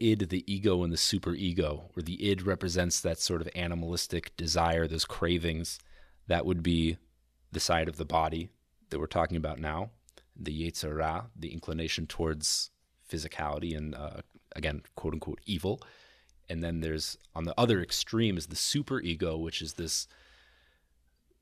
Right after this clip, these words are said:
the, the conscience, our set of values that are pushing us in a, in a moralistic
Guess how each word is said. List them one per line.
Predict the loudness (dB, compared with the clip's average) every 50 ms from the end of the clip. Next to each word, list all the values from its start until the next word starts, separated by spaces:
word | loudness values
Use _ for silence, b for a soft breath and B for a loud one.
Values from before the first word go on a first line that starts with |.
| _ _ -16
the, | -8 -2 0 0 0 0
the | -2
conscience, | -4 -2 2 2 2 2 2 0 -4 -6 -6 -6 -6 -6 -8 -10 _ _ _ _ _ _ _ _ _ _ _ _ _ _ _ _ -20 -14 -10 -4
our | -2
set | 0 2 2 2
of | 2
values | 4 4 6 6 6 4 0 -2 -6 -8 -8 -8
that | -8
are | -10
pushing | -10 -8 -6 -6 -4 -4 -4 -4
us | -4 -4 -6 -6 -6 -8
in | -8 -6 -4
a, | -2 -2 -2 -4
in | -4 -4
a | -4
moralistic | -4 -2 -2 -2 -2 -2 -4 -4 -4 -6 -6 -6 -6 -8 -10 -10 -14